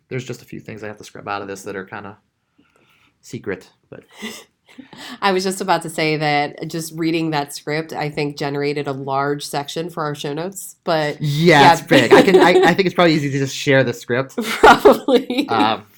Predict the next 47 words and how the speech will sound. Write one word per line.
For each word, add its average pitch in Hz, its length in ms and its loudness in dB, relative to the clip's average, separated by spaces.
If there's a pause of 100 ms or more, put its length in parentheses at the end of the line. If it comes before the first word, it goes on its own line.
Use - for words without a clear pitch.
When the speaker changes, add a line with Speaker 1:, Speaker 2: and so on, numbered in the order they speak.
(460)
Speaker 1:
but, 120 180 -4 (460)
yeah. 202 260 -12
Speaker 2:
We'll 208 160 0
definitely 185 360 0
do 156 140 -6
that 143 220 0
as 143 280 -4
a 143 80 -4
gist 139 340 -6
or 143 60 -4
something 139 360 -6
in 139 80 -4
the 139 80 -8
show 135 200 -6
notes, 139 260 -8
so 160 80 -8
be 156 140 -8
sure 170 180 -4
to 151 80 -4
check 135 220 -6
that 135 100 -6
out, 135 180 -4
li-, 135 300 -8
listeners, 143 400 -6
because 139 320 -8
Justin 147 300 -6
has 135 100 -8
put 139 140 -10
a 139 40 -6
lot 131 200 -4
of 131 140 -14
work 131 340 -10
into 127 160 -8
this 127 320 -12
and 127 200 -10 (360)
definitely 160 260 -2
want 143 200 -4
you 139 100 -6
to 135 40 -14
be 135 60 -8
able 131 160 -6
to 131 80 -8
reap 131 220 -10
the 127 60 -12
benefits 127 460 -10
from 131 240 -14
it. 123 160 -14